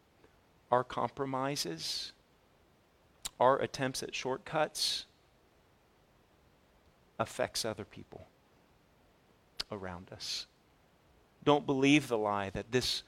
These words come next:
decision only affects you. We see Naomi is now facing the most desperate situation. What's that desperate situation? She's a widow.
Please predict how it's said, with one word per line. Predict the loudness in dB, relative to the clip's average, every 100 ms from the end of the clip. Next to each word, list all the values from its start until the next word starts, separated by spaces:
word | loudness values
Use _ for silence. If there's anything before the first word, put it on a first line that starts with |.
| -2
decision | 0 2 2 0 -4 0
only | 0 2 0 -2
affects | -6 -4 -6 -6 -10
you. | -10 -12 -14 -20 _ _ -20 -20 -20 -20 _ _ _ _ _ -20 _ _ -20 _ _ _ _ _
We | -4
see | -2 0
Naomi | 2 6 8 8 6 -2 -8 _
is | -4 0
now | 4 6 6
facing | 2 2 2 4 0 -2
the | -2
most | -2 -2 -4 0
desperate | 2 2 0 -4 -4
situation. | -4 -4 -4 -4 -4 -6 -8 -14 -20 _ _ -20 -20 _ _ -20 _ -20 0
What's | 4 6
that | 6 6
desperate | 6 6 2 -4
situation? | -2 -2 0 2 2 0 -2
She's | -2 0 0
a |
widow. | 0 0 0 0 -4